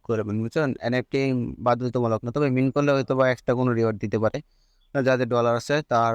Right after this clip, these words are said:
তারা কি করবেন, উম, Solana কিনবেন কিছু। Solana কিনে আপনাদের যে ওয়ালেটটা কানেক্ট করছেন ওই ওয়ালেটে কিছু সোল ডিপোজিট করবেন। আহ, চার পাঁচ ডলার সোল ডিপোজিট করে তারপর আপনারা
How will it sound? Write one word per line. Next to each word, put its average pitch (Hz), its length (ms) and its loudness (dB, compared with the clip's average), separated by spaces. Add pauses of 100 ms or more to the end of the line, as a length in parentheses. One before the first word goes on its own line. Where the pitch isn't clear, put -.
তারা 117 240 -2
কি 127 140 -4
করবেন, 135 280 0 (180)
উম, 139 200 0
Solana 123 480 0
কিনবেন 120 320 0
কিছু। 120 260 -4
Solana 123 360 0
কিনে 120 180 0
আপনাদের 117 400 -2
যে 120 160 0
ওয়ালেটটা 113 340 0
কানেক্ট 117 280 -2
করছেন 139 300 -2
ওই 120 160 -2
ওয়ালেটে 113 340 0 (140)
কিছু 123 200 -6
সোল 127 260 0
ডিপোজিট 117 340 0
করবেন। 101 280 -2 (600)
আহ, 139 260 0
চার 139 180 2
পাঁচ 131 180 2
ডলার 127 280 0
সোল 127 260 0
ডিপোজিট 123 300 -2
করে 147 240 0
তারপর 113 360 -2
আপনারা 117 300 -4